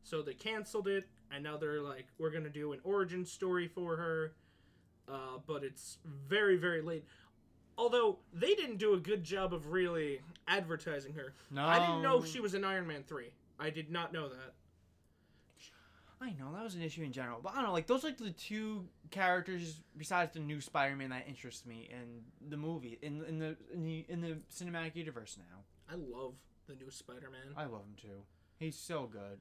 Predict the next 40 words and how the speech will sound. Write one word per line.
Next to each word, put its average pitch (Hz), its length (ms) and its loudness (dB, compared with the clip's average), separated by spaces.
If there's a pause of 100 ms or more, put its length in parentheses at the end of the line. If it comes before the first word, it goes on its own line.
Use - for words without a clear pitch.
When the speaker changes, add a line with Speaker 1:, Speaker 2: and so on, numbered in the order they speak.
Speaker 2:
and 139 100 -12
he's 127 140 -12
so 107 340 -8
cute. 95 320 -20
Speaker 1:
One 180 140 -6
of - 20 -2
my 165 120 -2
favorite 160 400 -6
renditions 139 460 -10
of 127 80 -16
Spider-Man. 131 540 -14 (320)
Speaker 2:
Definitely. 110 360 -12 (340)
Definitely. 110 360 -12
He 127 100 -8
ha-, 131 140 -4
he's 127 220 -12 (140)
literally 165 280 -2
the 135 120 -8
right 139 200 -2
balance. 101 500 -6 (600)
Speaker 1:
I 165 80 -2
liked, 233 300 2 (260)
uh, 143 380 -2 (120)
S-, - 500 -10
Sam 277 340 0
Raimi's 220 420 0
Spider-Man 262 480 -6
was 156 140 -2 (160)
really 180 240 2
good. 247 240 0 (120)
Speaker 2:
Yeah. 220 60 -10 (500)
Speaker 1:
Uh, 143 340 -4 (200)
and 147 460 -6
the 156 80 -4
new 156 140 -4
Marvel 165 340 0
Spider-Man 143 800 -8
is 143 120 -12
really 135 220 -4
good. 127 220 -12